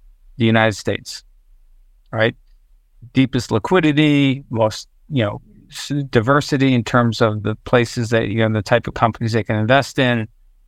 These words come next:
and your choice, right? You, you know, you go into some of these smaller exchanges, you're talking about there's probably five or ten names that trade anything in size, and then everything else you couldn't even get an order completed in a day. So,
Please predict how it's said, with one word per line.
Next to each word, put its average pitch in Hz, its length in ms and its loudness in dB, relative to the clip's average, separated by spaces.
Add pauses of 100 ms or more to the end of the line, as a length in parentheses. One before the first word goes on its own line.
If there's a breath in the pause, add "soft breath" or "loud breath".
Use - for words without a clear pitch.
(160)
and 120 640 0 (240)
your 135 160 2
choice, - 720 0
right? 113 220 2
You, 117 60 -4
you 120 300 -4
know, 120 160 -2
you 117 120 0
go 127 160 2
into 123 120 0
some 131 240 2
of 123 40 2
these 117 120 -2
smaller 127 420 2
exchanges, 120 640 -2
you're 113 100 -6
talking 117 420 0
about 113 380 2 (240)
there's 117 160 0
probably 113 380 0
five 117 460 0
or 117 60 -4
ten 113 300 0
names 117 440 0
that 101 160 -8
trade 107 500 0
anything 117 640 -2
in 107 120 -4
size, 110 720 0 (800)
and 113 140 0
then 110 140 2
everything 113 380 2
else - 600 0
you 107 120 -6
couldn't 123 240 0
even 110 120 2
get 110 180 2
an 107 120 -2
order 113 440 0
completed 107 520 -4
in - 20 -4
a 104 220 -4
day. 107 360 2
So, 110 340 -4